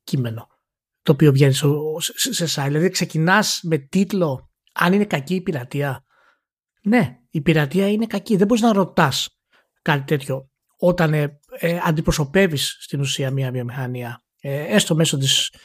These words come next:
δημοσιογραφίας. Και μάλιστα λέει μετά ότι "Δεν θέλω να το συζητήσω αυτό. Είναι ένα πολύπλευρο θέμα αυτό το πράγμα". Και ο καθένας έχει την, ε, τη δική του, ας πούμε, ε, εξήγηση, ε, και ερμηνεία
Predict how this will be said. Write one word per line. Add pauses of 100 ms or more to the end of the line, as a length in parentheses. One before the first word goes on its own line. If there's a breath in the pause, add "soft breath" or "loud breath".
(180 soft breath)
δημοσιογραφίας.
Και
μάλιστα
λέει
μετά
ότι (480)
"Δεν
θέλω
να
το
συζητήσω
αυτό. (1700)
Είναι
ένα
πολύπλευρο (120)
θέμα (380)
αυτό
το
πράγμα". (160)
Και
ο
καθένας
έχει
την,
ε,
τη
δική
του,
ας
πούμε, (360)
ε,
εξήγηση, (440)
ε,
και
ερμηνεία